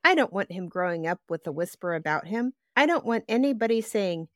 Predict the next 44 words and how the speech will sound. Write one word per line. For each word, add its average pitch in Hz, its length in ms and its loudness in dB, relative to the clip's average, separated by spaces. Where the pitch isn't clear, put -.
'Jem 277 360 2
Finch, - 580 -2
his 220 220 -4
daddy 247 340 4
paid 240 320 0
a 175 60 -4
mint 190 300 -6
to - 120 -12
get 196 240 -2
him 208 160 -4
out 175 160 0
of 180 140 -6
that.' 143 280 -6
Sooner 302 420 2
we 311 120 -4
get 240 220 0
this 262 200 -4
over 214 340 2
with, 202 240 2
the 208 80 -4
better." 139 420 -2
"Mister 311 320 2
Finch," 240 480 0
Mister 175 320 -4
Tate - 320 -4
said 175 300 -4
stolidly, 156 800 -4
"Bob 262 360 6
Ewell 269 260 4
fell 226 380 4
on 185 220 -4
his 170 200 -12
knife. 160 380 -10
He - 180 -4
killed 180 300 -2
himself." 202 640 -2
Atticus 277 440 2
walked 240 280 0
to 262 80 -4
the 233 80 -6
corner 196 380 -2
of 160 120 -2
the 180 100 -4
porch. - 540 -8